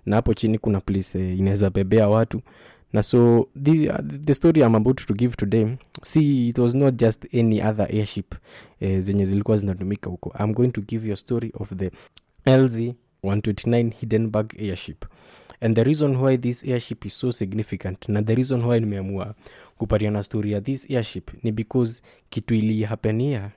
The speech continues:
eh, manzi, ilitengeneza a very big impact upon this world that we live currently in. Na so,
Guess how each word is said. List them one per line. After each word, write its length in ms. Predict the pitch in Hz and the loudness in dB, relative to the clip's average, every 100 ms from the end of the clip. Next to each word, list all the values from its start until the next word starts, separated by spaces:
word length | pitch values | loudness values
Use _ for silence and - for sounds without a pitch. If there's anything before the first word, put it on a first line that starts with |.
| - | -14
eh, 120 | 120 101 101 _ - | -14 -14 -16 _ -12
manzi, 480 | 95 95 98 107 101 - _ _ _ _ _ | -8 -6 -4 -4 -4 -14 _ _ _ _ _
ilitengeneza 800 | - - 107 - 101 104 101 107 | -10 -8 -4 -2 0 -2 -2 -2
a 60 | 98 | -2
very 220 | 110 107 | 0 0
big 280 | 95 101 98 | 0 -4 -4
impact 400 | 98 - 98 - | -6 -6 -8 -8
upon 360 | - 98 101 104 _ _ 110 | -8 -6 -6 -8 _ _ -6
this 200 | 107 - | -4 -2
world 200 | 104 92 | -2 -4
that 180 | 92 | -10
we 80 | - | -8
live 180 | 95 98 - _ _ | -6 -6 -10 _ _
currently 480 | - 107 95 90 90 | -6 -4 -4 -6 -8
in. 300 | - - 92 - _ - - - | -8 -8 -8 -8 _ -20 -20 -6
Na 100 | 107 | -4
so, 460 | 101 120 110 110 | 0 2 4 2